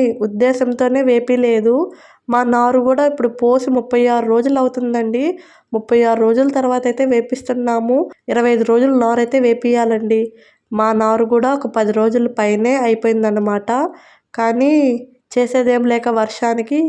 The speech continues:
ఇలా అయితే ఇప్పుడైతే వేపిస్తున్నాము. ఇంకా మేము ఈ మగతాకాయ వేసేదాకైతే ఉండేమండి అక్కడ.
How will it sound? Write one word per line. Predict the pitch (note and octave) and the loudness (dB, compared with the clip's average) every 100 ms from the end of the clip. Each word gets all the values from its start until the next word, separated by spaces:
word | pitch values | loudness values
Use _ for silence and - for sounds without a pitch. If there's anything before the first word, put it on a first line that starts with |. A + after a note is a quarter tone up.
| D4+ - - _ - | -4 -12 -20 _ -4
ఇలా | A#3 A#3 | 0 2
అయితే | A3 A3 C#4 C#4+ C4 A3+ - _ _ - | 0 0 0 2 0 -2 -8 _ _ -20
ఇప్పుడైతే | - A3 A3+ C4+ | -4 -2 0 2
వేపిస్తున్నాము. | B3+ A#3+ B3 - B3 A3+ A3+ A3 D4+ G4+ - _ | 0 0 -4 -4 -4 -2 -2 -2 -2 -4 -14 _
ఇంకా | G#3+ A3+ A3+ C4 | -4 -2 0 -2
మేము | A3+ G#3+ A3 A#3+ D4 C#4 | 0 2 2 2 2 2
ఈ | A3 | 0
మగతాకాయ | G#3 G#3 A3 A#3+ A#3+ A3+ | 0 -2 0 -2 0 0
వేసేదాకైతే | G#3+ G#3+ G#3+ G#3 G#3 G#3+ C4 | 0 -2 -2 -2 -2 -2 0
ఉండేమండి | A#3+ G#3 G#3+ A#3 A3 G#3 G#3 | 0 0 0 0 0 0 0
అక్కడ. | G3+ G3+ | -2 -4